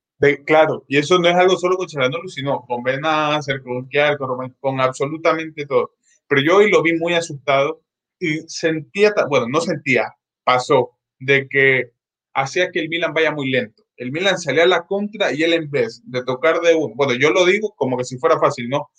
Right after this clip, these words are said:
Pero no, no sé qué tan difícil sea tener esas condiciones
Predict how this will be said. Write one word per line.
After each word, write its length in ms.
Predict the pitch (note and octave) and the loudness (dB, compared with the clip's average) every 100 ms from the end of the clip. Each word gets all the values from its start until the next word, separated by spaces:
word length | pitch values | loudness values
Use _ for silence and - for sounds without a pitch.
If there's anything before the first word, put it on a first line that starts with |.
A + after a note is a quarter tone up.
| _ - | _ 0
Pero 140 | C#3 | 2
no, 200 | E3 G3 | 4 2
no 160 | F3 G3+ | 2 2
sé 180 | - G#3+ | 2 2
qué 80 | F#3 | 2
tan 160 | F#3 F3+ | 2 0
difícil 380 | F3+ F3+ F3+ E3+ | 0 0 0 2
sea 280 | D#3+ D#3+ | 4 4
tener 320 | D#3+ C3+ C#3+ E3 | 0 0 2 2
esas 240 | E3 E3+ | 0 -4
condiciones 600 | - D#3+ E3 D#3 C#3 D3 | -4 -4 -4 -4 -4 -6